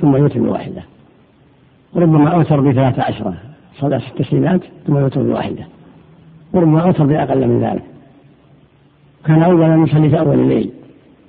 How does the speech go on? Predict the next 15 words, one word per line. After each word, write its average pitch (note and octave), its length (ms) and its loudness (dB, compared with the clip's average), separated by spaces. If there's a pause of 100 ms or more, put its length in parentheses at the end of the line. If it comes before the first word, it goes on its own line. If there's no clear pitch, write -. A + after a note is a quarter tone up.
(600)
ثم E3+ 180 0 (960)
صار D#3 220 -2
يصلي D#3 280 2
في C#3+ 420 0
جوف D3 200 2
الليل، C3+ 400 2 (880)
ثم F#3 160 4
استقر D3+ 360 -2
الوتر D#3+ 260 0
في C3+ 80 0
آخر A#2+ 200 -4
الليل A2+ 260 -4
عليه G#2 140 -8
الصلاة G#2 200 -12
والسلام. F#2+ 340 -14